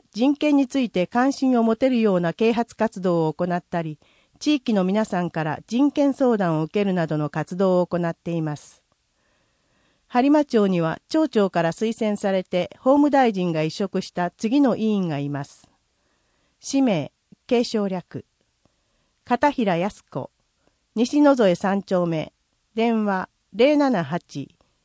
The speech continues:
九四二の七二一零。多々良明子。西野添二丁目。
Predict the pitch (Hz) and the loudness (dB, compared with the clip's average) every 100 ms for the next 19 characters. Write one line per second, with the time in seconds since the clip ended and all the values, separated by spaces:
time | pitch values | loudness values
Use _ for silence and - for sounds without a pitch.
0 | _ - 285 302 294 220 180 185 170 139 | _ -2 2 4 4 2 2 0 0 -4
1 | - 202 240 247 240 180 147 - 175 151 | -2 0 2 2 2 0 -2 -6 -6 -6
2 | 127 _ _ _ _ _ _ _ _ _ | -8 _ _ _ _ _ _ _ _ _
3 | - 294 262 190 165 - - - 143 - | -4 0 0 0 -2 -4 -10 -8 -8 -10
4 | _ _ _ _ _ 208 240 294 294 277 | _ _ _ _ _ -2 2 4 6 6
5 | 208 170 160 151 180 170 165 156 | 4 2 0 0 0 0 -2 -4